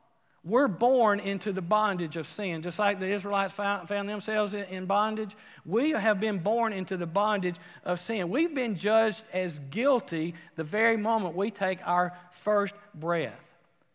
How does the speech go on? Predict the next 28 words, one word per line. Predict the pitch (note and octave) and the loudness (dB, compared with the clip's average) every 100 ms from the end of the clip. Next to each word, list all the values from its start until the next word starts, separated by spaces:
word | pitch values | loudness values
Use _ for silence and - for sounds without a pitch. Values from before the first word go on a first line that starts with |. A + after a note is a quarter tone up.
| _ | _
And | E3 | -10
so | D#3+ G#3 F#3 | 0 2 2
God | D#3+ G#3 C4 G#3 C#3 - | 2 2 4 4 2 -4
became | D3+ F3 G3+ F#3+ | -8 -4 -2 -4
flesh | - A3 G#3+ E3+ | -2 -2 0 -2
and | E3 | -4
was | E3 C#3 | -4 -6
born | C#3 F#3 G#3+ | -4 -4 -2
a | G3 | 2
baby | G3+ G3+ D#3+ | 2 2 -2
to | C#3 | -6
come | - A#3 A3 | -2 0 0
and | F3+ | -2
live | G#3 G3+ | -2 -2
among | F#3+ G#3 G3+ | -2 -2 -4
us, | D3 | -6
to | - | -8
die | D3+ G3+ | -4 -2
on | A3 G3 | -2 -4
a | |
cross, | - G#3+ G#3 E3 - - - | -4 -2 0 0 -4 -14 -12
to | E3+ | -4
be | F#3+ G3+ | -2 0
raised | F#3 A3 A3+ - | 4 4 2 -2
again, | F#3 G#3 A3 E3 D3 | -4 -4 -2 -2 -4
to | F3 | -4
deliver | F3+ F#3 C#4 D#4 E3+ | -2 2 2 2 -2
us | G2+ - - | -6 -12 -16